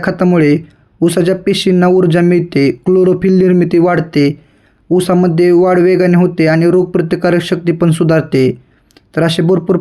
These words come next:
फायदे आपल्याला अमिनो ॲसिडचा वापर केल्यामुळे मिळतात. आता या आळवणीचे एकत्रित फायदे आपल्याला काय मिळतात ते आपण जाणून घेऊया.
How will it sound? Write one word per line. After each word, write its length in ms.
फायदे 220
आपल्याला 420
अमिनो 340
ॲसिडचा 360
वापर 320
केल्यामुळे 480
मिळतात. 480
आता 200
या 300
आळवणीचे 520
एकत्रित 400
फायदे 240
आपल्याला 300
काय 200
मिळतात 460
ते 60
आपण 320
जाणून 320
घेऊया. 380